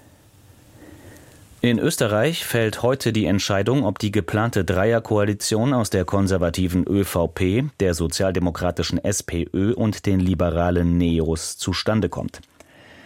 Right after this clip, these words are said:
Rund eintausendfünfhundert wahlberechtigte Parteimitglieder der neos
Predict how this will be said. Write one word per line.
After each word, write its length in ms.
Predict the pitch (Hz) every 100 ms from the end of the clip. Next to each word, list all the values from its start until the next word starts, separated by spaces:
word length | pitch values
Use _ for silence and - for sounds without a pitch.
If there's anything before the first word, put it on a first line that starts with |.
| - -
Rund 320 | 104 120 120
eintausendfünfhundert 1040 | 127 147 151 143 135 139 135 120 113 92
wahlberechtigte 800 | 92 104 98 92 90 - 87 98
Parteimitglieder 960 | - 95 - 95 98 - 104 98 95 85
der 180 | 87
neos 720 | 87 90 92 98 113 139 -